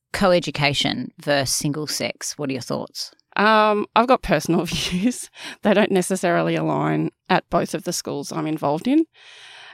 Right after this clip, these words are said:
Speaker 2: And look, I, I, I do understand for many parents of girls, they're quite comfortable to send their girls to an all-girls school. But there's just this groundswell, I think, of support,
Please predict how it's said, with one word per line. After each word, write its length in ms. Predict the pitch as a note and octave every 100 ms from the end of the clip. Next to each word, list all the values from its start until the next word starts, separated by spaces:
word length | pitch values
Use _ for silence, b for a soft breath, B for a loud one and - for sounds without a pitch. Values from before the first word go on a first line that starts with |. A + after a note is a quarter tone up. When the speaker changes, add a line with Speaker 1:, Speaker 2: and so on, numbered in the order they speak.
| -
Speaker 2:
And 320 | A#3+ B3 B3
look, 140 | G#3+
I, 120 | G#3+ F#3
I, 160 | - -
I 60 |
do 180 | F3 D#3+
understand 680 | D#3 E3 - D#3 C#3+ C4+ D4 -
for 380 | - - F3 E3 - - -
many 540 | - F#3 F3+ F3 D#3+ - _ _
parents 400 | - G3 E3 -
of 140 | D3+ -
girls, 540 | E3 E3 E3+ F#3 A#3
they're 140 | - F#3
quite 240 | - D#3+
comfortable 720 | - A3+ B3 A3 E3 D3 E3+ B B B
to 100 | -
send 340 | F3+ E3+ E3 E3+
their 160 | E3
girls 320 | D3+ D3 D#3+
to 200 | - -
an 120 | D#3+ D3
all-girls 340 | D#3+ D3 D3 -
school. 360 | - D3 - - _ b b b b b _
But 120 | G3+
there's 180 | - G3+
just 200 | - A#3
this 160 | B3+ A#3
groundswell, 640 | - F3 F3 F3+ - F3
I 140 | D#3 E3
think, 360 | - D3+ E3
of 100 | E3
support, 840 | - - - - D#3+ D3+ - -